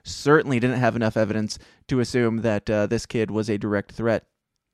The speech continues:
He just didn't wanna chase him. So what's, uh, what's a good way to not have to chase a guy? You shoot 'em in the face. That's what we do. To serve and protect, we cannot have these dangerous cheeseburger-wielding bastards roaming our streets.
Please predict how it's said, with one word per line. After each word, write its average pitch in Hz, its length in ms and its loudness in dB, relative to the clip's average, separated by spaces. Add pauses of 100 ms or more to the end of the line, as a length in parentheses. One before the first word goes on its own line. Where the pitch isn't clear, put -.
He 311 160 -6
just 156 180 0
didn't 139 160 2
wanna 160 200 2
chase 240 300 2
him. 135 180 -2 (220)
So 117 480 2 (380)
what's, 143 380 -2
uh, 147 260 4
what's 147 240 0
a 151 40 -2
good 170 240 -2
way 160 200 6
to 147 100 2
not 156 220 2
have 147 220 2
to 123 80 -4
chase 143 300 -2
a 139 60 0
guy? 135 300 4 (320)
You - 160 -14
shoot 190 260 2
'em 185 60 2
in 170 60 -2
the 139 80 2
face. - 480 -6 (1400)
That's - 200 -12
what 127 160 0
we 151 120 0
do. 135 300 4 (460)
To 117 140 -4
serve 214 580 0 (280)
and 131 200 -6
protect, 135 680 -2
we 135 160 -10
cannot 131 480 -4
have 113 260 -2
these 110 200 -6
dangerous 127 500 -4
cheeseburger-wielding 113 1080 -4
bastards 107 580 -2
roaming 107 300 -2
our 104 140 -4
streets. - 480 -8